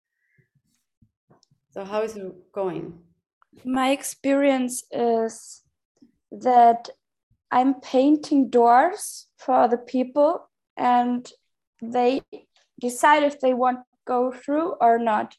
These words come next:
Speaker 2: And it works good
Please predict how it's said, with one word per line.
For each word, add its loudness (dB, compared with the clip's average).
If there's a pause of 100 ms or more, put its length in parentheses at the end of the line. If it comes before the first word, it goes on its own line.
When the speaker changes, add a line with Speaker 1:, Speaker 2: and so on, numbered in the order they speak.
(640)
Speaker 2:
And 4 (960)
it -4
works -2
good 4